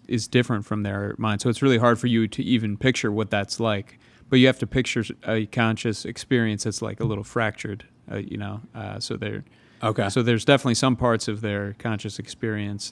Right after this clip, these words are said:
Speaker 1: that, uh, you know, are, are aware that things, things aren't going normally or things aren't right.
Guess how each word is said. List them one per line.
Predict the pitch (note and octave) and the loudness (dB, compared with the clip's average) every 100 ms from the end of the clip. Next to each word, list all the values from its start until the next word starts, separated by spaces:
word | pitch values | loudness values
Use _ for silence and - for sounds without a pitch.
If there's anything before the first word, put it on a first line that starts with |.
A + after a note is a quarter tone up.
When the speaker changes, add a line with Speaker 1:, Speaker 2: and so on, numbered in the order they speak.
| C3 | -8
Speaker 1:
that, | G#2+ G2+ G2 - - _ - - | -4 -2 -4 -12 -20 _ -16 -8
uh, | G#2 G2+ G2+ A2 | -6 -4 -6 -6
you | A2+ | -4
know, | G#2+ G#2 | -4 -4
are, | A2+ A#2 _ - | -8 -8 _ -10
are | - A#2 | 0 2
aware | A2 G#2+ A2+ A#2 A2+ | 4 4 4 4 4
that | A2+ - | 0 -2
things, | - A#2+ G#2+ - _ | -2 0 -2 -8 _
things | - - C#3+ A#2 | -6 2 2 2
aren't | A2+ A2 | 0 -2
going | - A2+ G#2+ G2+ G2+ - B2+ | 0 0 0 -2 -6 -10 -4
normally | A#2 A2+ A2 F#2+ G2 - | 0 0 0 -4 -8 -10
or | A2+ | -8
things | A2+ A#2 A2 | -6 -6 -6
aren't | G#2+ | -6
right. | G#2 G#2+ G#2+ | -6 -6 -6